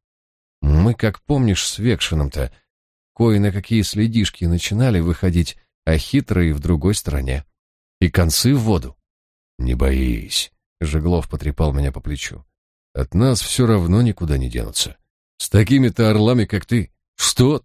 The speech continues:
ты? Конечно, если мы будем работать, а не теории здесь разводить». Подсобка была непростая. Целый, как выразился Жеглов, Шанхай. В ней требовалось разместить товары большого смешторга,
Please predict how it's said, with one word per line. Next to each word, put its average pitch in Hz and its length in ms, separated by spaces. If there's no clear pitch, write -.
ты? 71 280
Конечно, 67 440
если 78 260
мы 78 160
будем 76 240
работать, 87 580
а - 60
не 64 160
теории 64 460
здесь 67 360
разводить». 80 760
Подсобка 117 560
была 110 260
непростая. 95 720
Целый, 135 400
как - 340
выразился 104 640
Жеглов, 95 480
Шанхай. 92 760
В 87 180
ней 143 240
требовалось 127 640
разместить 113 760
товары 107 480
большого 104 600
смешторга, 95 1160